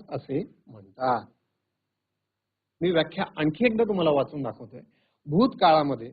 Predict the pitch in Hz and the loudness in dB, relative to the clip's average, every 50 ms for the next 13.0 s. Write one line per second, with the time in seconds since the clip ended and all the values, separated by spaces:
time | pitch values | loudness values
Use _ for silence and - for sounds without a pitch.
0 | - _ _ 135 131 139 139 156 190 214 - - _ _ _ _ _ _ 139 127 | -18 _ _ -6 -4 -4 -2 -2 -4 -6 -8 -14 _ _ _ _ _ _ -12 -8
1 | - 175 175 180 170 - 151 139 135 131 180 175 170 165 160 156 175 156 147 160 | -4 -4 -4 -4 -2 -2 0 0 0 0 0 0 0 0 0 0 -2 -2 -2 -4
2 | 151 - 190 180 165 165 160 156 147 156 170 - - 151 139 - - 160 139 135 | -4 -4 -4 -4 -2 -2 -2 -2 -2 -4 -6 -4 -4 -4 -4 -4 -6 -6 -4 -4
3 | 120 143 151 151 143 151 165 165 147 127 123 123 151 147 147 135 135 131 - 135 | -2 0 -2 0 0 0 0 2 2 0 0 0 -2 -2 0 -2 -2 -4 -6 -10
4 | 127 - 156 143 139 147 151 143 135 139 151 151 143 175 214 226 - - - _ | -16 -14 -10 -8 -6 -6 -6 -4 -2 0 0 2 2 2 0 0 -2 -6 -16 _
5 | _ _ _ - 127 123 123 - 160 180 190 - - - _ - 135 120 135 147 | _ _ _ -4 -4 -4 -2 -2 0 0 -2 -2 -4 -10 _ -14 -6 -2 0 4
6 | 165 226 254 247 214 180 131 117 101 - - _ _ _ _ _ _ _ _ _ | 4 6 6 6 4 4 2 2 -2 -8 -16 _ _ _ _ _ _ _ _ _
7 | _ _ _ _ _ _ _ - 185 185 - 202 220 226 220 220 196 185 190 190 | _ _ _ _ _ _ _ -4 -4 -2 0 0 0 0 2 0 2 2 2 2
8 | 190 196 185 180 208 220 226 196 190 226 208 - - 220 190 175 165 - - 170 | 2 2 2 2 0 0 0 2 2 0 0 0 2 2 4 4 2 0 -2 -6
9 | 170 175 - - _ _ _ _ _ _ _ _ _ _ _ _ _ _ - 143 | -6 -6 -8 -14 _ _ _ _ _ _ _ _ _ _ _ _ _ _ -2 0
10 | 135 135 131 - 127 123 - 165 165 160 - 214 202 - - _ _ _ _ _ | 0 0 -2 -4 -10 -8 -4 -4 -4 -2 -2 -2 -2 -2 -6 _ _ _ _ _
11 | _ _ _ 131 131 131 127 - - 139 143 139 - - - 135 135 131 190 180 | _ _ _ -8 -6 -6 -6 -4 -4 -6 -6 -6 -8 -8 -8 -8 -6 -4 -2 0
12 | 170 196 190 - 175 151 143 139 127 - 127 120 117 113 110 110 107 - _ | 0 0 0 2 0 -2 0 -2 -6 -8 -10 -10 -12 -12 -14 -18 -18 -20 _